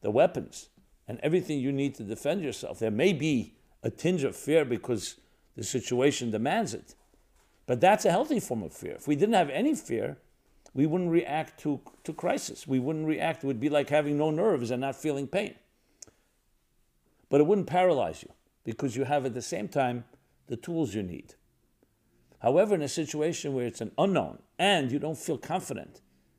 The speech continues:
that you have the resources and the tools to deal with that situation, fear will creep in and become a factor in your life. Now, if it happens once, you know, once you woke that night at night,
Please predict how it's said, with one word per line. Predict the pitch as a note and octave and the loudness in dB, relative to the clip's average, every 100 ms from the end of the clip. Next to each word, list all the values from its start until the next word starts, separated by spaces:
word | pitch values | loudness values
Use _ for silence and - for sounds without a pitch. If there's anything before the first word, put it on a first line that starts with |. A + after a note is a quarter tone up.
| _ _ _ _ _ _ _ | _ _ _ _ _ _ _
that | - | -6
you | B2 | -2
have | C3 | 0
the | B2 | 2
resources | C#3 F#3+ D3 A2 - G2 | 2 2 2 0 -2 -6
and | A2 A2 | -6 -6
the | |
tools | A2 E3+ D#3 G2 - _ _ _ | -6 -4 -4 -4 -10 _ _ _
to | - | -4
deal | B2 E3+ A#3 | 0 2 4
with | E3+ | 4
that | B2 G#2 | 2 0
situation, | A2+ - A#2+ A2 G#2 A#2+ A#2+ _ _ _ _ _ _ _ _ | -6 -6 -2 -2 -4 -8 -12 _ _ _ _ _ _ _ _
fear | - - F3+ D#3 | -12 -2 0 0
will | C#3 B2 | -4 -6
creep | D3+ C3+ C#3 | -2 -2 -2
in | F3 G#3+ _ _ _ _ _ _ _ - | -4 -4 _ _ _ _ _ _ _ -6
and | B2+ | -6
become | B2 D3+ | -4 -4
a | C#3 | -2
factor | - C#3 - A#2+ | -2 -2 -4 -8
in | G#2 | -6
your | F#2 | -6
life. | F2+ - _ _ _ _ _ _ | -8 -12 _ _ _ _ _ _
Now, | F#3+ | 0
if | A3 | 2
it | A#3+ | 4
happens | D4 D#4 A3 C3+ | 2 2 0 2
once, | D3+ E3 C4+ - - _ _ _ _ _ _ _ _ - | 2 2 0 -10 -14 _ _ _ _ _ _ _ _ -8
you | F#3 | -4
know, | B3 | 0
once | G3+ C4+ - | 0 -2 -4
you | A2+ | -2
woke | B2+ D#3 | 0 0
that | C3 - | -2 0
night | C3 C#3 | 2 2
at | A#2+ A2 | 0 -4
night, | A#2 - | -4 -6